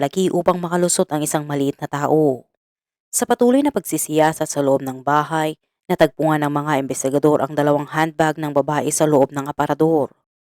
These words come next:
Kapansin-pansin na para bang sinadyang kalkalin ito. Nakabukas ang mga zipper, nakabaliktad ang mga bulsa, at wala nang laman na pera o mahahalagang gamit.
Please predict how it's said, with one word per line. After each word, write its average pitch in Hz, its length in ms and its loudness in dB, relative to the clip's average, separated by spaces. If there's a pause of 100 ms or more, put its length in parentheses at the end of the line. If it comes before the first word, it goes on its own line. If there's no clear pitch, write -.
Kapansin-pansin 156 880 -2
na 165 80 -2
para 156 240 0
bang 151 160 -2
sinadyang 147 460 -2
kalkalin 143 420 -4
ito. 151 480 2 (480)
Nakabukas 147 520 -2
ang 139 120 -4
mga 135 240 -6
zipper, 160 640 0 (240)
nakabaliktad 151 560 0
ang 143 160 -2
mga 139 160 -6
bulsa, 135 420 0 (400)
at - 100 -8
wala 202 240 0
nang 214 160 -4
laman 175 300 -2
na 135 60 -6
pera 160 340 -2
o - 100 0
mahahalagang 143 760 -4
gamit. 147 560 -4